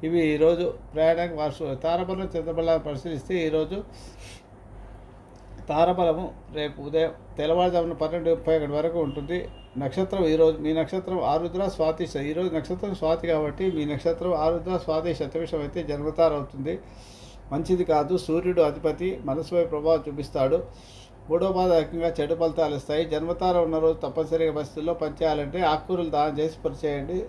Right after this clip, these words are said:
దానివల్ల మీకు ఇబ్బందులు రాకుండా ఉంటాయి. ఈ, మీ నక్షత్రం పునరుసు, విశాఖ, పూర్వభద్ర అయిందనుకోండి, పరమ మైత్ర తార అవుతుంది కాబట్టి చిన్న, ఆ, ప్రయత్నంతో పనులు సాగుతాయి. చివరికి ధనలాభమే ఉంటుంది,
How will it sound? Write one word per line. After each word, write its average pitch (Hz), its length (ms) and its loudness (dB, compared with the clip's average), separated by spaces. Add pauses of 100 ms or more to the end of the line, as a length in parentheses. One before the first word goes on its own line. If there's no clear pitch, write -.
దానివల్ల 147 380 2
మీకు 143 280 0
ఇబ్బందులు 147 380 -2
రాకుండా 139 320 -2
ఉంటాయి. 123 560 -6
ఈ, 151 40 -8
మీ 160 340 -4
నక్షత్రం 180 480 -2
పునరుసు, 175 540 0
విశాఖ, 170 420 2
పూర్వభద్ర 165 680 2
అయిందనుకోండి, 139 720 -2 (720)
పరమ 170 220 4
మైత్ర 196 360 -2
తార 180 260 4
అవుతుంది 165 340 0
కాబట్టి 165 480 2 (100)
చిన్న, 175 120 -8
ఆ, 156 640 -4
ప్రయత్నంతో 156 560 -4
పనులు 160 220 0
సాగుతాయి. 156 500 0
చివరికి 165 340 2
ధనలాభమే 165 640 2 (240)
ఉంటుంది, 151 500 -8